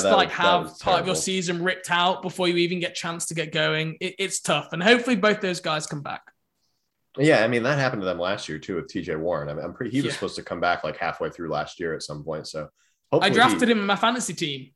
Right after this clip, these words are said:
Speaker 2: and he
Speaker 1: Yeah.
Speaker 2: never bloody came back.
Speaker 1: Yeah. <laughs> He must have known that you drafted him. He's, he's taken his time with, with his rehab. Also, I think you said the game was on the fifth, but it's on the fourth. But I think it, that might be because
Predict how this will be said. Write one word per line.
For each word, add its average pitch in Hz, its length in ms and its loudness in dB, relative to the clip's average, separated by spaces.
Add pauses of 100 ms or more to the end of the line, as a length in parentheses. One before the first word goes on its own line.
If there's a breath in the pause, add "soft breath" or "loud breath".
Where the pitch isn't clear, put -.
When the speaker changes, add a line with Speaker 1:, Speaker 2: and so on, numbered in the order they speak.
Speaker 2:
and 190 100 2
he 190 40 6
Speaker 1:
Yeah. 151 120 10
Speaker 2:
never 196 100 2
bloody 190 220 2
came 196 240 -2
back. 233 400 0 (260)
Speaker 1:
Yeah. 95 300 -2 (280)
<laughs> - 760 0
He 143 100 6
must 139 220 4
have 113 100 2
known 107 180 2
that 90 80 -4
you 87 80 -6
drafted 80 420 -6
him. 73 140 -6
He's, 78 160 -10
he's 82 280 -8
taken 87 340 -4
his 78 160 -10
time 82 240 -4
with, 80 120 -8 (340 soft breath)
with 85 80 -6
his 80 120 -6
rehab. 82 320 -4
Also, 143 260 6
I 113 100 4
think 185 200 -6
you 294 60 6
said 170 160 -6
the 107 60 -4
game 98 180 0
was 104 100 -6
on 101 80 -6
the 90 80 -4
fifth, - 320 -4
but 85 220 0 (420)
it's 110 160 2
on 170 140 6
the - 60 4
fourth. 98 400 0
But 110 280 0
I 117 80 4
think 156 280 -2
it, 139 140 2
that 127 160 2
might 147 200 0
be 165 80 -2
because 123 580 0